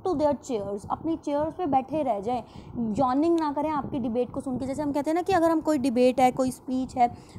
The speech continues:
तो हम लोग बहुत ज़्यादा यॉर्न करने लग जाते हैं, हम bore feel करने लग जाते हैं। तो हमें कुछ ऐसा अंदर डालना है कि हमारी opening बहुत ज़्यादा क्या हो, अच्छी हो,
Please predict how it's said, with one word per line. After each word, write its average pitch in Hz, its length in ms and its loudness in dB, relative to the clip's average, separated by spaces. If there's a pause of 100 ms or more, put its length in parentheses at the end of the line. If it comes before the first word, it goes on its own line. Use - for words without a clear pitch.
तो 320 60 -2
हम 311 140 2
लोग 330 160 0
बहुत 285 200 -2
ज़्यादा 311 280 -2 (320)
यॉर्न 269 280 0
करने 269 260 -2
लग 262 160 -4
जाते 254 280 -4
हैं, 277 60 0
हम 277 120 0
bore 233 240 -2
feel 277 260 -4
करने 262 240 -4
लग 247 160 -4
जाते 262 220 -6
हैं। 302 80 -6 (300)
तो 392 60 4
हमें 403 180 2
कुछ - 200 -6 (100)
ऐसा 302 280 2 (260)
अंदर 311 300 0 (100)
डालना 240 400 2
है 285 180 2
कि 320 140 0
हमारी 285 360 4
opening 277 400 4
बहुत 226 340 2
ज़्यादा 269 220 2
क्या 247 200 4
हो, 277 240 4 (1400)
अच्छी 226 420 0
हो, - 200 -12